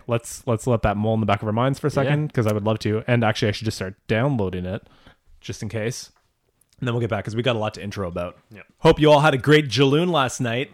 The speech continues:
Speaker 2: Gosh diggity damn. Is it ever, is it Jaloon time?
Speaker 1: It's Jal-, well, I mean, at the time that this is gonna come out, Jaloon was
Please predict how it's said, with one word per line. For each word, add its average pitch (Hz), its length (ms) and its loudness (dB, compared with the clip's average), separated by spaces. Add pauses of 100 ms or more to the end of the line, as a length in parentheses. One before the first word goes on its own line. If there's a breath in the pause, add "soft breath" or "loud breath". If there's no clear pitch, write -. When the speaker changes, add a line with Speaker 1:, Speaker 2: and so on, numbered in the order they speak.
(220)
Speaker 2:
Gosh 165 400 6
diggity 156 380 2
damn. 120 420 0 (200)
Is 117 280 -6
it 120 100 0
ever, 123 600 2
is 107 140 -6
it 110 80 -6
Jaloon 107 280 -4
time? 135 220 -6 (520 soft breath)
Speaker 1:
It's 120 180 -12
Jal-, 123 340 -4
well, 127 380 2 (240)
I 127 80 -6
mean, 123 160 -2
at 117 100 -6
the 113 60 -10
time 120 200 -2
that 110 140 -6
this 110 140 -6
is 113 100 -8
gonna 113 140 -6
come 107 140 -6
out, 117 160 -4
Jaloon 113 320 -6
was 104 360 -6